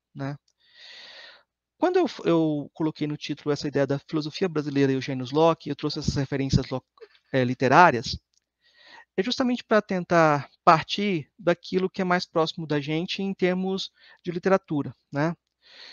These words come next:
Em termos daquilo que faz parte da cultura local.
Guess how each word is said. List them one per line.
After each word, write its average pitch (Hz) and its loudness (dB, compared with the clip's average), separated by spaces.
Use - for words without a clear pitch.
Em 180 -10
termos 185 2
daquilo 175 -2
que - -16
faz 175 -2
parte - -2
da 175 -6
cultura 170 -6
local. 165 0